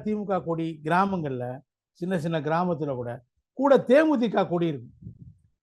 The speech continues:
மற்ற கட்சிகளுடைய கொடி இருக்குதோ இல்லை, இல்லாம இருக்கலாம்,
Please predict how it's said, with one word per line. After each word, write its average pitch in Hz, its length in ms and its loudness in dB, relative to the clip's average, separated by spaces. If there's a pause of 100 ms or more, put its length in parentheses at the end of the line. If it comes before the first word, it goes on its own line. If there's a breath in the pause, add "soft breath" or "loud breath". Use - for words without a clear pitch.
(340)
மற்ற 185 260 -2
கட்சிகளுடைய 240 500 0
கொடி 233 200 2
இருக்குதோ 226 280 2
இல்லை, 196 180 2
இல்லாம 226 280 2
இருக்கலாம், 143 280 -10